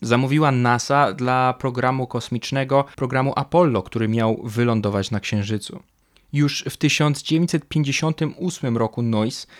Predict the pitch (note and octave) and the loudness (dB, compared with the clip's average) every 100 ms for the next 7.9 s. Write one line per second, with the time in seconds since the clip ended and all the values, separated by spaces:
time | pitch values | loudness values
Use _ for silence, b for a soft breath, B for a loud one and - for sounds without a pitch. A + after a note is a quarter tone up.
0 | B B B A#2+ B2 C#3 C#3 C#3 C3 B2+ | B B B 0 2 2 2 4 4 2
1 | - B2 - C3 - C3 B2 C#3+ C#3 B2+ | 0 -2 0 -4 -2 -2 -2 0 -2 0
2 | A#2+ - D3 - B2 - C#3 - C3+ B2 | -4 -2 -4 0 -2 -2 -4 -2 0 0
3 | - - C3 C3+ - A#2+ A2 A#2+ C#3 D3 | -2 0 2 0 0 -4 0 0 2 0
4 | B B B B2 B2+ C#3+ D#3 D3 C#3+ - | B B B -6 -2 -2 0 2 2 4
5 | C#3 C3 B2 A#2 - - - - A#2 B2 | 0 0 0 0 -2 -14 -14 0 2 4
6 | D3 B2+ G2+ - A2 C#3 E3+ C#3+ - - | 4 4 0 -4 0 4 4 2 -4 -2
7 | - B2 A2+ G#2 G#2+ - A2 A2 | 0 2 4 2 0 -4 0 0